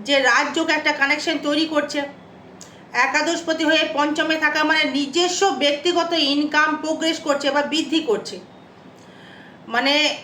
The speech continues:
এটা তো ফট করে এমনি আসে না। এই বৃহস্পতি প্রবেশ করলো বারো বছর পর, রাহু বিবশ-, মানে, প্রবেশ করছে আঠেরো বছর পর, মানে, শনি প্রবেশ করছে তিরিশ বছর পর দ্বিতীয়ভাবে,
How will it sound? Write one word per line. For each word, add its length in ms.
এটা 240
তো 200
ফট 200
করে 160
এমনি 220
আসে 240
না। 180
এই 160
বৃহস্পতি 540
প্রবেশ 320
করলো 360
বারো 280
বছর 340
পর, 200
রাহু 400
বিবশ-, 440
মানে, 180
প্রবেশ 340
করছে 240
আঠেরো 260
বছর 200
পর, 260
মানে, 140
শনি 360
প্রবেশ 320
করছে 260
তিরিশ 280
বছর 340
পর 200
দ্বিতীয়ভাবে, 560